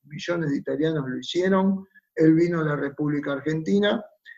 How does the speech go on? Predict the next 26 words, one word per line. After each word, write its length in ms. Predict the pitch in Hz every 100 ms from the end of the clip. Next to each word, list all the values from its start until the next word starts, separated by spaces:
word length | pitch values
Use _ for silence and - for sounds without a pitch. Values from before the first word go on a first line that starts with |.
| _ _
y 460 | 160 147 147 143 143
bueno, 420 | 156 160 120 113
y 60 | 143
acá 200 | 139 165
está 140 | 160
el 140 | 170 151
producto 560 | 156 160 170 170 175
de 40 | 156
lo 120 | 135
que 80 | 151
es 180 | - -
un 120 | 151 156
hijo 320 | 160 160 156
de 100 | 139
migrantes, 640 | 151 160 165 165 180 190 -
de 140 | 135
migrantes, 600 | 143 147 160 160 160 170
un 160 | 147 151
hijo 220 | 156 151
de 60 | 147
la 120 | 175
guerra, 400 | 208 165 135 - _ - - - _ -
<clears throat> 280 | 180 180 147
por 160 | 147
así 220 | 147 147
decirlo. 380 | - - 202 156